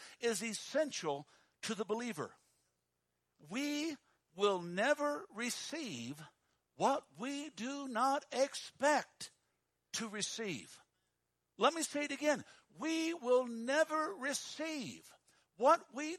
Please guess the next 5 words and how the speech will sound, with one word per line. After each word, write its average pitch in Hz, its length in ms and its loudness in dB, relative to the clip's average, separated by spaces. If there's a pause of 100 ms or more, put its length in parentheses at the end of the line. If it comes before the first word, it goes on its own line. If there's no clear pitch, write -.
do 302 280 -4
not 285 420 2
expect - 840 -2 (300)
to 247 120 -2
receive. 226 440 -4